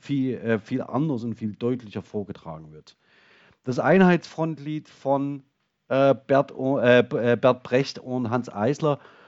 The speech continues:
das spiele ich Ihnen jetzt nicht ein. Ähm, im Wesentlichen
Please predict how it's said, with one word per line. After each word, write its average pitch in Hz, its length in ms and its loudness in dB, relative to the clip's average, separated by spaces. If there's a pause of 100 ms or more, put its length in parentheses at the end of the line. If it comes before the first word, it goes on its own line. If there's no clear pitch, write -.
(400)
das 120 160 -2
spiele 190 340 0
ich 151 120 -6
Ihnen 147 180 -4
jetzt 131 280 -4
nicht 135 540 -4
ein. 147 420 0
Ähm, 143 640 -2
im 131 280 -2
Wesentlichen 147 920 -2